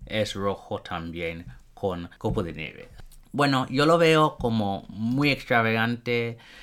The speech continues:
se ve como plumas de la monarquía. No es para mí, yo,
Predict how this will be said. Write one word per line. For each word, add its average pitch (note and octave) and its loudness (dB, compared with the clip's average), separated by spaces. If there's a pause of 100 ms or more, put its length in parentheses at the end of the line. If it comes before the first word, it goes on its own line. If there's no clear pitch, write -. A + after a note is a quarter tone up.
(140)
se A2+ 2
ve A#2 2
como G#2+ -2
plumas G#2+ 0
de A2 0
la G#2 2
monarquía. G2+ 0 (400)
No C#3 4
es D#3 4
para C3+ 10
mí, B2+ 2
yo, A#2+ 2